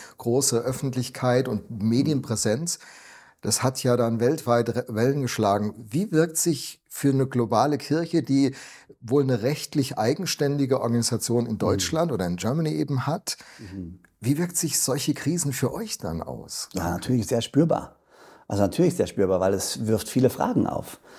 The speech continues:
Speaker 2: Ähm, und es war eine Season, die letzten eineinhalb, zwei Jahre, die für uns keine einfache Season war.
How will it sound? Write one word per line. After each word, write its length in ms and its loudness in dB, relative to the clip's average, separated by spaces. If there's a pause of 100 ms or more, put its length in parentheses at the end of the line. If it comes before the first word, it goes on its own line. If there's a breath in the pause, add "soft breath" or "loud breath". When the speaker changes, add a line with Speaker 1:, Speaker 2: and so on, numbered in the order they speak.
(220 loud breath)
Speaker 2:
Ähm, 320 2
und 140 -2
es 160 -4
war 160 4
eine 120 0
Season, 400 0
die 80 -2
letzten 360 0
eineinhalb, 340 0
zwei 180 0
Jahre, 240 -2
die 120 -2
für 100 -4
uns 220 -2
keine 220 2
einfache 340 -2
Season 320 2
war. 240 -6